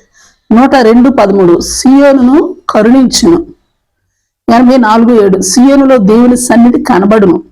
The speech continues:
ఆమోస్ ఒకటి రెండు, యోవేలు మూడు పదహారులో, "యెహోవా సీయోనులో నుండి గర్జించుచున్నాడు." కీర్తన డెబ్బై ఎనిమిది అరవై ఎనిమిది, "తాను ప్రేమించిన సీయోను పర్వతమును ఆయన కోరుకునెను."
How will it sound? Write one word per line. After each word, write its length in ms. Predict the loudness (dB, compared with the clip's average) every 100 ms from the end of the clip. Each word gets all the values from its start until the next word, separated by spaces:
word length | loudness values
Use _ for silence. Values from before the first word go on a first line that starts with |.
| -20 -20 -18 -20 -20 -20 -6
ఆమోస్ 320 | 0 0 0 0
ఒకటి 280 | 0 0
రెండు, 240 | 0 0 0
యోవేలు 420 | 0 2 2 0
మూడు 240 | 0 -2
పదహారులో, 460 | -2 -2 -2 -2 -2
"యెహోవా 460 | 0 0 0 -2 -2
సీయోనులో 680 | -4 0 2 2 2 0
నుండి 220 | 0 0
గర్జించుచున్నాడు." 1300 | 0 0 0 0 -2 -2 -4 -2 -2 -2 -2 0 -2 -4 -10 -20 -20 _ -10 -6 -2 0
కీర్తన 580 | 0 0 0 -2 0 -2
డెబ్బై 280 | -2 0 0
ఎనిమిది 240 | 0 -2
అరవై 220 | -2 0
ఎనిమిది, 320 | 0 -2 -4 -10 _ _ _ -10 -10 -12 -20 -20 -20 -10 -4
"తాను 220 | 0 0
ప్రేమించిన 580 | 0 0 2 2 0 -2
సీయోను 500 | -2 0 2 0 0
పర్వతమును 420 | -2 -2 -2 0
ఆయన 220 | 0 -2
కోరుకునెను." 840 | -4 -2 0 0 -2 0 2 2